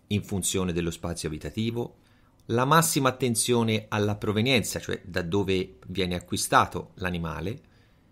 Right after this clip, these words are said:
registrarlo come la nostra anagrafe, la cura e la prevenzione, educarli alla socializzazione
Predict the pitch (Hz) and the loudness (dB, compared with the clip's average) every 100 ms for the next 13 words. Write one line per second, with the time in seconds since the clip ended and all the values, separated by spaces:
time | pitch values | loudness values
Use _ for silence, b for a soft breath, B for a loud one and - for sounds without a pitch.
0 | _ 113 123 131 113 - 113 110 101 104 | _ 0 2 2 2 4 6 6 4 4
1 | 101 98 - - 101 92 85 85 - 80 | 4 2 -6 -4 0 0 0 0 0 -2
2 | 78 - - - 87 80 82 - 143 185 | -4 -8 -10 -8 -6 -4 -6 -4 -4 -6
3 | - _ _ _ _ _ 117 131 - 147 | -12 _ _ _ _ _ 2 2 6 6
4 | 127 113 - 107 90 - 82 85 82 127 | 8 6 4 0 0 -2 -2 0 2 2
5 | 135 131 131 - - - - - - 165 | 2 0 -4 -10 -20 -20 -20 -4 4 6
6 | 139 127 117 107 101 95 - 95 - 85 | 6 4 2 4 2 2 0 -2 -2 -4
7 | 78 80 - 131 131 123 127 | -4 -6 -2 0 0 -2 -6